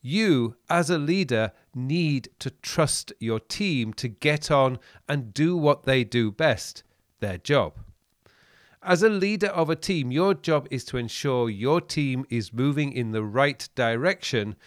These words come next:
and to remove any barriers your team may face in the execution of their work.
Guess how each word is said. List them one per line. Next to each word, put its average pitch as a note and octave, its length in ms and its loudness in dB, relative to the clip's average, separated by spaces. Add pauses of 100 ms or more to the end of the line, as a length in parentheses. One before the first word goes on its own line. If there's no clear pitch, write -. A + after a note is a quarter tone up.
(240)
and C3+ 160 -4
to C#3+ 120 -4
remove C#3+ 560 0 (200)
any G3+ 320 0
barriers D3+ 680 2
your A#2 160 0
team B2+ 440 -4
may A#2 180 0
face D3 640 0 (260)
in C#3+ 200 0
the D3+ 200 -4
execution B2+ 880 -4
of G#2 220 -6
their F#2+ 220 -6
work. B2+ 440 2